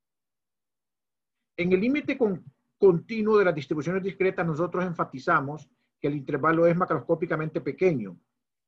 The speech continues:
pero microscópicamente grande. En otras palabras, deben de existir muchos valores discretos originales de U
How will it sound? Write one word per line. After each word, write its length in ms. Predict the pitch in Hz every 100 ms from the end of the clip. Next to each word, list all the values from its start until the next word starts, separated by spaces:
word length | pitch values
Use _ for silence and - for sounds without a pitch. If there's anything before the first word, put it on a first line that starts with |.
| _ _
pero 180 | 160 165
microscópicamente 960 | 160 156 131 175 185 185 170 170 190
grande. 540 | 185 202 170 147 175 175 _ _ _ _
En 140 | 135 151
otras 220 | 180 185
palabras, 360 | 180 175 185
deben 220 | 165 175 180
de 60 |
existir 400 | 170 160 - 185
muchos 340 | 180 254 311 214
valores 400 | 170 165 190 165
discretos 640 | 143 - 185 185 208 190
originales 880 | 170 127 139 165 180 208 202 - _ _ _
de 160 | 127 139
U 340 | 170 294 269